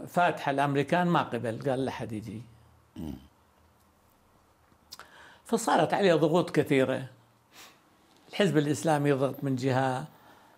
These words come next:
Speaker 1: الشيخ غازي الياور يضغط من جهة،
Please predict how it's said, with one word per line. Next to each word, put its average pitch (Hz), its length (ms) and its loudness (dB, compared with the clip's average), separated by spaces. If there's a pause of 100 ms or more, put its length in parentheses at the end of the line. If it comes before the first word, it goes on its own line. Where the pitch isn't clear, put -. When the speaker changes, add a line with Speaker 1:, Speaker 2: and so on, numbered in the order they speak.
(260)
Speaker 1:
الشيخ 151 360 2
غازي 143 300 2
الياور 143 400 2
يضغط 135 400 0
من 135 120 0
جهة، 131 580 0